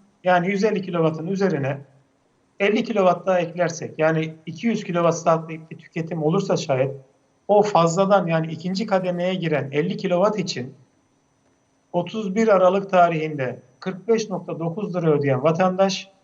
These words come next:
bu yeni tarifeden sonra tam yüz üç lira ödüyor. Sadece o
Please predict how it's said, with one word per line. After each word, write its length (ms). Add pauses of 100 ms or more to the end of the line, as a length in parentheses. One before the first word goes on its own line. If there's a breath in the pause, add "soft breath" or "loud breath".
(680)
bu 120
yeni 220
tarifeden 540
sonra 300 (100)
tam 340
yüz 240
üç 220
lira 160
ödüyor. 220
Sadece 480
o 280